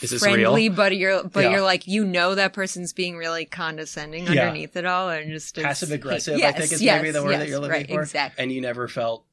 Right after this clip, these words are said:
Speaker 1: quite at home there because of that kind of different pace of
Speaker 2: Yeah,
Speaker 1: life?
Speaker 2: I think so.
Speaker 1: Yeah.
Speaker 2: I think,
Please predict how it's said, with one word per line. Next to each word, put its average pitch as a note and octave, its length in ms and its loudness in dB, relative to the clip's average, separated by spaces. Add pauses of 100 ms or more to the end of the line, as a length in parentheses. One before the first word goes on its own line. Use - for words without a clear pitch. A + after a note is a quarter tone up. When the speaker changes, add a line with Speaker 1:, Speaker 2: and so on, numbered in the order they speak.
(120)
Speaker 1:
quite A2+ 360 -4 (280)
at A#2 140 -4
home A2+ 280 -8
there A#2+ 240 -8
because A#2 360 -4
of A#2 220 -10
that A#2 280 0
kind A#2 180 -4
of A2+ 120 -4
different A2+ 420 -6 (680)
pace A#2 260 -4
of A#2+ 80 -2
Speaker 2:
Yeah, G#2+ 60 4
Speaker 1:
life? A2+ 200 4
Speaker 2:
I D#3 320 2
think C4 300 -2
so. D3 420 -2
Speaker 1:
Yeah. A2 140 4
Speaker 2:
I G#3+ 120 4
think, A3+ 420 -6